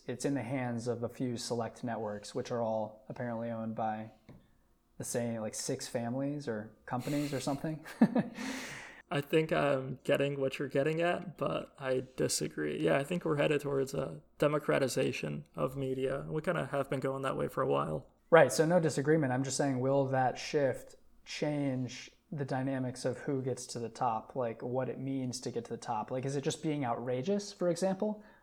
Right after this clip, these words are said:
Speaker 1: Like, is it just gonna be that the people who are the most outrageous and ridiculous get the most attention?
Speaker 2: Probably. I mean, in general, it seems like nobody will get that much attention because there's a million different places to put your attention.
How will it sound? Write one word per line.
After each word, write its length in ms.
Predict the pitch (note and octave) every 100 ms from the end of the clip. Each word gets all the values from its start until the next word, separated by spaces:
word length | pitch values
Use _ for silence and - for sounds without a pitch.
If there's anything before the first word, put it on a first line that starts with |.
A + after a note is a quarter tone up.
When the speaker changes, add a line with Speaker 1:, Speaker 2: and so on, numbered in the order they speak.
| -
Speaker 1:
Like, 220 | C#3 -
is 160 | D#3 C#3
it 80 |
just 180 | C3+ D#3
gonna 140 | E3 D3
be 140 | C#3+
that 160 | C#3 C3+
the 60 |
people 280 | D3+ D3 D3
who 120 | C3+
are 60 | C#3
the 80 | C3
most 400 | B2+ C3 C3 C3+
outrageous 600 | B2 B2+ B2 C3 C#3 C3
and 120 | B2
ridiculous 680 | A#2 A#2+ B2 C3+ D3 - -
get 140 | D3
the 80 | C#3+
most 220 | C#3+ C#3
attention? 440 | - D3+ D3 E3 E3 - _ -
Speaker 2:
Probably. 1000 | - - D#3 E3+ C#4+ G#3+ D3+ D#3 D#3+ - _ _ _ _ _ _ _ _ _ -
I 20 |
mean, 120 | F3
in 100 | E3
general, 340 | C#3+ F#3 G3+ D3+
it 120 | C#3+
seems 320 | - C#3+ C#3
like 200 | D3 -
nobody 360 | C3 C#3 C#3+ D3
will 100 | C3
get 160 | B2+
that 180 | C3 C3
much 160 | D3+ D#3
attention 460 | D3+ E3 D#3 F#3
because 540 | F3 D3 C3 B2+ A#2+ - _ _ _ _
there's 180 | D3 C3
a 60 |
million 300 | B2+ C3 C3
different 240 | B2+ C3 -
places 280 | B2+ - -
to 80 | A#2+
put 200 | - F3+
your 100 | D#3
attention. 440 | D3 E3 F3+ F3+